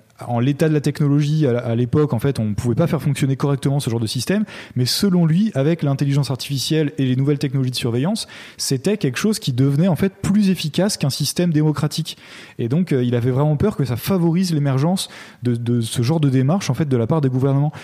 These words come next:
Donc c'est assez flippant parce que on peut se dire que finalement, euh, ben, c'est possible que ces populations-là, elles se rebellent jamais vraiment, soit parce qu'elles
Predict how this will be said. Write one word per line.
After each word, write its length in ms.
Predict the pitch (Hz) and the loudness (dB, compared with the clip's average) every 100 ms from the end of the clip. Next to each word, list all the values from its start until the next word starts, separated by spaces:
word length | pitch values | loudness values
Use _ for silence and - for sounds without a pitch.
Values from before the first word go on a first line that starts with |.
| - | -8
Donc 100 | 113 | -6
c'est 80 | - | -2
assez 180 | 135 202 | 0 0
flippant 360 | - 185 180 160 | 0 0 2 2
parce 120 | 120 | 0
que 160 | 131 120 - - | 0 -2 -8 -6
on 100 | 120 | -2
peut 120 | 135 | 0
se 60 | 131 | 2
dire 180 | 180 196 | 0 0
que 160 | 175 170 | -2 -2
finalement, 500 | - 127 139 190 220 - - - | -2 0 2 0 -2 -12 -16 -6
euh, 460 | 117 113 110 107 | -2 0 0 -2
ben, 180 | 113 113 | -2 -2
c'est 160 | 110 123 | 0 0
possible 380 | 165 156 220 - | 0 0 -2 0
que 140 | 156 | -2
ces 160 | - 123 | 0 -2
populations-là, 680 | 131 135 120 - 120 151 | -2 0 -2 0 0 0
elles 80 | 165 | 0
se 160 | - 127 | 0 0
rebellent 400 | 113 120 147 135 | 0 2 0 2
jamais 300 | 113 135 143 | 0 2 2
vraiment, 360 | 127 127 156 - - - - | 2 2 0 -2 -12 -18 -4
soit 220 | 147 131 | -2 0
parce 180 | 120 - | -2 -2
qu'elles 220 | 117 | -2